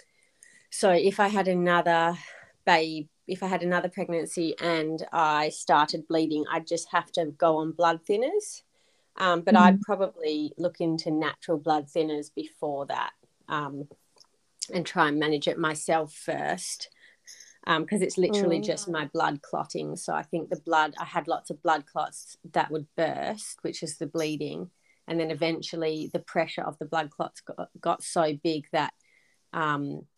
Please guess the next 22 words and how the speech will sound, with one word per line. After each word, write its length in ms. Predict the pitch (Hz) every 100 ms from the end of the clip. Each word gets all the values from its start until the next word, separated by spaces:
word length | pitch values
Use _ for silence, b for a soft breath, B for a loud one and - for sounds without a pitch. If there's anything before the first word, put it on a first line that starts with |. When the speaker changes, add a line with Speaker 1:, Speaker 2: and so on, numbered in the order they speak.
| _ -
Speaker 1:
it 180 | 175 -
burst 320 | 160 151 -
the 60 | 160
waters. 840 | 147 147 147 - - 202 - - - _ _ _ _ _ _ _ _ -
And 200 | 165 151
then 280 | 147 147 147
eventually, 1080 | 160 151 147 147 - 156 147 143 143 143 -
I 120 | 151
think 380 | 147 156 143 - -
when 180 | 170 160
he 100 | 156
was 160 | 156 147
born, 420 | - 151 151 151
p-, 160 | 151 175 _
potentially 840 | - 180 - - 160 - - 165 156
was, 360 | 156 151 - - -
like, 440 | 165 151 - - _ _ _ _ _ _ _ _
putting 260 | - 165 160
pressure 320 | - 156 -
on 120 | 160 156
the 60 |
placenta. 720 | 156 170 - 165 165 185 302